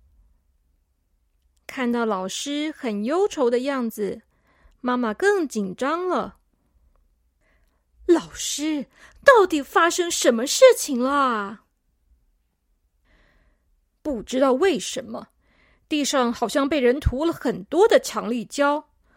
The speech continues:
好多人的鞋子都被粘在地上了。开会之前明明都还好好的，但突然地上就好像变粘了，大家的鞋子都被粘在地上了，怎么拔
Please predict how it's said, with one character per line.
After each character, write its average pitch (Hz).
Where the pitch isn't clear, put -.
好 285
多 415
人 403
的 359
鞋 247
子 294
都 294
被 294
粘 226
在 320
地 403
上 -
了。 -
开 -
会 262
之 302
前 240
明 294
明 403
都 440
还 254
好 240
好 -
的， -
但 359
突 381
然 302
地 320
上 285
就 320
好 -
像 311
变 392
粘 226
了， 302
大 262
家 262
的 254
鞋 220
子 277
都 415
被 370
粘 254
在 269
地 269
上 233
了， 190
怎 294
么 320
拔 269